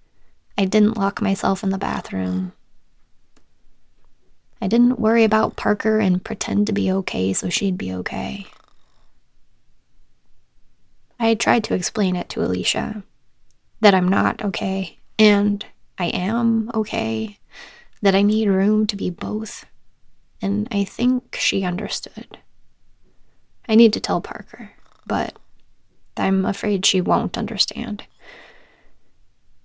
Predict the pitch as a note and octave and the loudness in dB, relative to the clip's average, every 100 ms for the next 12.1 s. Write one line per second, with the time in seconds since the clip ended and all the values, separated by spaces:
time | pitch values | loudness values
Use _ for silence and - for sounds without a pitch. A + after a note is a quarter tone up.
0 | - - G#3+ G#3+ E3 C#3+ D#3 D#3+ F#3 F#3 | -20 -4 4 6 4 0 -4 -4 -6 -8
1 | - - - _ - _ - - - - | -16 -20 -20 _ -20 _ -20 -20 -20 -14
2 | G3+ A#3+ - C4+ B3+ A#3 - F#3+ F3+ - | -8 -6 -2 2 2 2 2 0 0 -2
3 | F3 F3 - E3+ F3 - - - - F#3 | -2 -2 -4 -6 -6 -8 -10 -12 -8 -4
4 | F3+ F3 F#3 F3 F3 - F3 - F3 F3+ | -2 -2 -2 -2 -4 -2 -4 -2 -4 -6
5 | - - - - B3 A3+ - - - F#3 | -8 -18 -12 -2 -2 -2 -8 -12 -10 -4
6 | F3 F3+ F3 E3+ E3+ G#3+ - G3+ G3+ - | -4 -4 -6 -6 -8 -10 -10 -14 -16 -18
7 | - - - _ - - _ - - - | -18 -20 -20 _ -20 -20 _ -20 -20 -20
8 | - - _ - - - - - - - | -20 -20 _ -20 -20 -20 -20 -20 -20 -20
9 | - - G3+ G#3 A#3 A#3 B3+ - - _ | -4 -2 0 -2 -2 -4 -6 -12 -20 _
10 | - - _ - - - - - - - | -20 -20 _ -20 -20 -20 -20 -20 -20 -4
11 | G3+ G3+ G3 F#3+ G3+ F#3+ G#3 G#3 G3 F3+ | -2 0 -2 -2 -2 0 -2 -6 -8 -10